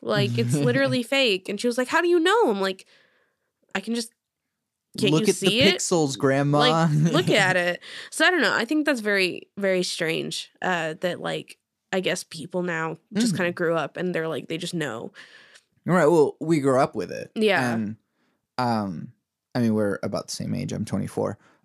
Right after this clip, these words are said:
Speaker 2: Um, but, like, we had, like, flip phones to the, like, slidey phones with texts, and then to, like, now smartphones.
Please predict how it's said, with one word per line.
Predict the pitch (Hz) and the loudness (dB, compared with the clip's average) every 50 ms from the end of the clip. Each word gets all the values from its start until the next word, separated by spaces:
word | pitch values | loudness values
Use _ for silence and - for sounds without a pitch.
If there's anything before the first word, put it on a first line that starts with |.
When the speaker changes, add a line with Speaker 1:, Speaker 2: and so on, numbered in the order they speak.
| _ - | _ -2
Speaker 2:
Um, | 131 123 117 113 107 101 123 123 - _ _ _ _ _ _ _ _ _ _ _ _ _ _ _ _ _ _ _ _ _ _ _ | 0 2 2 0 -2 -4 -6 -10 -14 _ _ _ _ _ _ _ _ _ _ _ _ _ _ _ _ _ _ _ _ _ _ _
but, | - 123 123 127 117 82 | -2 0 2 2 2 2
like, | 117 120 113 107 - - - - - _ _ _ _ _ _ _ _ _ _ _ _ _ _ _ _ _ _ _ _ _ _ _ _ _ _ - | 2 0 0 0 -2 -6 -14 -20 -20 _ _ _ _ _ _ _ _ _ _ _ _ _ _ _ _ _ _ _ _ _ _ _ _ _ _ -4
we | 151 143 127 131 127 | -2 0 2 2 0
had, | 127 131 135 120 120 120 113 113 110 110 113 110 110 - _ _ _ _ _ _ _ _ _ _ _ _ _ _ _ _ _ _ _ _ _ _ _ _ _ _ - | 0 2 2 2 2 2 2 2 0 -2 -4 -4 -8 -14 _ _ _ _ _ _ _ _ _ _ _ _ _ _ _ _ _ _ _ _ _ _ _ _ _ _ -4
like, | 110 101 - - _ _ _ _ _ _ _ _ _ _ _ _ _ _ _ _ _ _ _ _ _ _ | -4 -4 -4 -8 _ _ _ _ _ _ _ _ _ _ _ _ _ _ _ _ _ _ _ _ _ _
flip | - - - 131 117 - | -20 -6 -2 -2 -2 -2
phones | - - 107 104 104 104 101 101 101 101 - - - - - - _ _ _ _ | -2 -2 0 0 2 2 2 2 0 0 -2 -6 -8 -10 -12 -18 _ _ _ _
to | - - 107 98 98 95 | -6 -4 -2 -2 -2 -4
the, | 92 - 101 98 95 90 | -4 -4 -4 -2 -2 -2
like, | 98 101 92 90 - - | -2 -4 -6 -8 -8 -8
slidey | - - - 107 101 98 95 95 98 | -6 -4 -2 -2 -2 -2 -4 -6 -8
phones | - - 95 98 95 98 95 - | -6 -4 -4 -2 -2 -2 -4 -6
with | 101 - | -10 -10
texts, | - - 92 101 - - - - - - - - _ _ | -8 -8 -8 -6 -6 -6 -6 -6 -6 -8 -10 -14 _ _
and | 110 110 104 104 | -2 -2 0 0
then | 101 101 101 98 95 87 87 | 0 0 0 0 -2 -2 -4
to, | - - - 95 90 90 85 73 - _ _ _ _ _ _ - | -6 -6 -4 -4 -2 -4 -6 -8 -12 _ _ _ _ _ _ -10
like, | 95 98 - - | -10 -10 -8 -6
now | - 107 92 92 | -4 -4 -4 -4
smartphones. | - - - 151 156 - - - 117 117 113 110 107 107 107 - - | -6 -4 0 0 0 0 -2 -2 0 0 2 2 2 0 -2 -4 -10